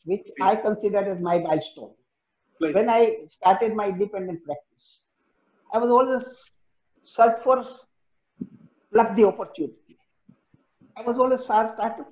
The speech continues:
Speaker 1: pluck the opportunity. Where I can get the publicity, when I, when, when I can get the briefs, when I can come to the contact with g-, good clients, reputed clients, politicians,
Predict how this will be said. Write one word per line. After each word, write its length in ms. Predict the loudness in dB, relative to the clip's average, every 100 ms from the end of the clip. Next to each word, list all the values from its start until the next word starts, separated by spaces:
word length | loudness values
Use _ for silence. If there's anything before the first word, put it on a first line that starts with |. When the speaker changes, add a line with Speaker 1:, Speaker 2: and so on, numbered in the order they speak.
| _
Speaker 1:
pluck 240 | -2 -2 0
the 80 | -2
opportunity. 420 | -2 -8 -10 -2
Where 160 | 4
I 120 | 6 6
can 260 | 0 0
get 220 | 0 0 -2
the 220 | -4 -4 _ _
publicity, 440 | -2 0 -2 -2 -2
when 260 | -2 0
I, 140 | 0 0
when, 240 | 0 -4 -6 -8
when 180 | -4 -2
I 120 | -2 -4
can 220 | -8 -4
get 200 | -4 -4 -2
the 260 | -2 -2 -8 -20 _ -2
briefs, 380 | 0 0 -8 _ _ _
when 140 | -2
I 80 | -2
can 320 | -2 -2 -2 -2
come 160 | -4 -4 -8
to 80 | -8
the 80 | -6
contact 340 | -8 -6 -6 -6
with 120 | -10
g-, 400 | _ _ -14 -14 -6 -4
good 200 | -4 -8 -20 _ _
clients, 440 | -2 0 0 -2 -8 _ _ _
reputed 440 | -6 -4 -6 -6 -6 -2
clients, 400 | 0 0 -4 -10 _
politicians, 680 | -2 -2 -4 -8 -6 -8 -8